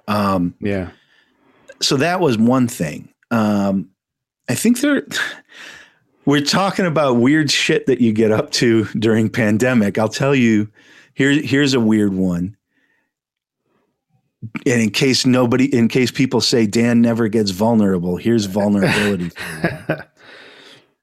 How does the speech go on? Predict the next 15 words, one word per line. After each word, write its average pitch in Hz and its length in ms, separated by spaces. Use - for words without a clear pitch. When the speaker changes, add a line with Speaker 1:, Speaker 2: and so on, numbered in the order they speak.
Speaker 1:
There 127 140
was 135 220
a, 123 60
uh, 107 220
it 101 60
was 104 180
probably, 120 600
I'm 139 120
gonna 160 180
say 123 240
it 117 60
was, 101 200
like, 87 220
last 98 400
October 80 720